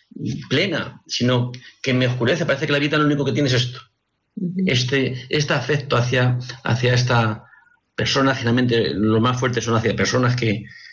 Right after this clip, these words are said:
Speaker 1: que en otras, que a otras ideas o cosas, ¿no? Y, y nos empobrece tanto que, que realmente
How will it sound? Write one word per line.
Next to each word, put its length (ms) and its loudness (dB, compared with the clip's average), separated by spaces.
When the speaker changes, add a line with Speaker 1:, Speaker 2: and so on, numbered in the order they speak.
Speaker 1:
que 120 0
en 100 4
otras, 560 0
que 100 -2
a 100 4
otras 480 0
ideas 600 0
o 140 2
cosas, 360 0
¿no? 280 0
Y, 760 0
y 80 0
nos 220 2
empobrece 460 2
tanto 580 -2
que, 320 0
que 120 -2
realmente 520 2